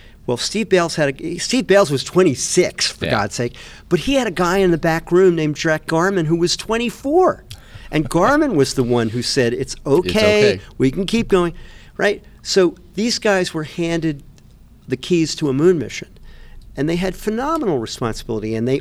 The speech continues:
Speaker 1: all, they're still in awe of it. They're still in awe of, of, of the leadership, the, what the, the, the trust that the leadership placed in them.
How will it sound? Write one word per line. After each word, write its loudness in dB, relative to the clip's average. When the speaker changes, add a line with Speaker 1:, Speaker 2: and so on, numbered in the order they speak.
Speaker 1:
all, 2
they're 0
still 0
in 2
awe -2
of -8
it. -12
They're -4
still -2
in -2
awe -4
of, -10
of, -10
of -8
the -6
leadership, -2
the, -6
what -4
the, -4
the, -10
the -10
trust -2
that -8
the -2
leadership -6
placed -4
in -6
them. -14